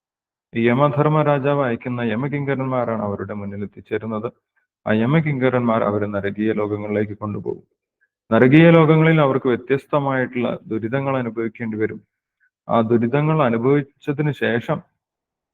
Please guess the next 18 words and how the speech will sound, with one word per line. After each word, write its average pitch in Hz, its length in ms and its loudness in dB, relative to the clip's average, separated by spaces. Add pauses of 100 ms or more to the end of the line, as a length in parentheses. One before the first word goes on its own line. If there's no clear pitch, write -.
(460)
അവർക്ക് 127 360 0
നേരിട്ട് 135 420 0
അടുത്ത, 143 440 -2 (1080)
ആ, 107 80 -4
മനുഷ്യ 117 360 0
ശരീരം 139 480 2
ലഭിക്കുന്നില്ല. 123 600 -2 (840)
അവർക്ക് 110 420 -4
താഴ്ന്ന 143 440 2
തരത്തിലുള്ള 120 460 -2
ഒരു 107 400 -4 (680)
ജന്തുവിന്റെ, 123 680 0 (140)
ഒരു 117 140 -2
ജീവിയുടെ 117 540 2
ശരീരമാണ് 110 640 -2
കിട്ടുന്നത്. 104 360 -12 (280)
പിന്നെ 151 180 0
ക്രമേണ 151 560 0